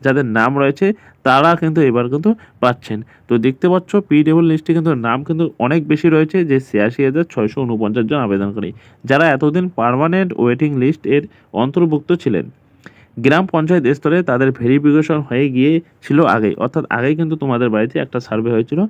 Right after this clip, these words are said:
এবং আবার কিন্তু পুনরায় তোমাদের বাড়িতে সার্ভে হবে। এটা কিন্তু হবে সুপ-, মানে সুপিরিয়র চেকিং। এবার শুরু হয়েছে ব্লক স্তরে সুপিরিয়র চেকিং, অর্থাৎ ব্লক প্রশাসনের কর্তারা বাড়ি বাড়ি গিয়ে যাচাই করবেন আদৌ তাদের মধ্যে কে কি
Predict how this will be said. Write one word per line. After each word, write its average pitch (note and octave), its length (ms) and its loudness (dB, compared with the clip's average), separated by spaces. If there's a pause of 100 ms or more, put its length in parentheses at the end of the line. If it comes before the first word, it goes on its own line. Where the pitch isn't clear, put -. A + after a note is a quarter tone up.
(140)
এবং B2 220 -2
আবার A#2+ 240 -2
কিন্তু D#3+ 260 -4
পুনরায় C#3 380 -2
তোমাদের A2 260 -2
বাড়িতে A2 280 -2 (300)
সার্ভে A2+ 340 0
হবে। G#2 260 -2
এটা C3 240 -2
কিন্তু E3+ 200 -2
হবে E3+ 200 2
সুপ-, C#3 340 -6 (320)
মানে B2+ 200 0 (600)
সুপিরিয়র D3 560 2
চেকিং। G#2 240 -2 (300)
এবার D3+ 280 2
শুরু F3+ 240 -2
হয়েছে D#3+ 220 2
ব্লক C3 280 0 (120)
স্তরে C3 220 -4
সুপিরিয়র A#2+ 520 0
চেকিং, G2+ 260 -4
অর্থাৎ B2+ 300 -6 (140)
ব্লক C#3+ 260 2 (380)
প্রশাসনের E3+ 540 -2
কর্তারা B2+ 440 -2
বাড়ি B2 300 0
বাড়ি F3+ 240 2
গিয়ে B2+ 200 2
যাচাই B2 380 -2
করবেন A#2 340 0 (300)
আদৌ C3 360 0
তাদের C#3+ 300 -2
মধ্যে C#3+ 340 -2
কে C#3+ 200 0 (140)
কি D#3+ 100 2